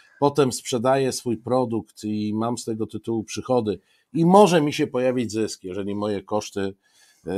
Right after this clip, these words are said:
nie, nie przekraczają tego, co mogę uzyskać za, mm, produkt, to rolnik ma tak samo?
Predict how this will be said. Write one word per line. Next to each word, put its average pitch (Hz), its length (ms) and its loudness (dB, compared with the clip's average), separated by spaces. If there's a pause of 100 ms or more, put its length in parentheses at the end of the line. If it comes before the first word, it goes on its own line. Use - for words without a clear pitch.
(200)
nie, 113 260 0
nie 110 140 -2
przekraczają 107 760 -2
tego, 98 300 -4
co 101 180 -6
mogę 98 300 -4
uzyskać 92 580 -4
za, 95 420 0
mm, 95 400 -10
produkt, 104 500 -2 (300)
to 123 320 4
rolnik 131 320 4
ma 123 100 2
tak 117 180 -6
samo? 175 340 0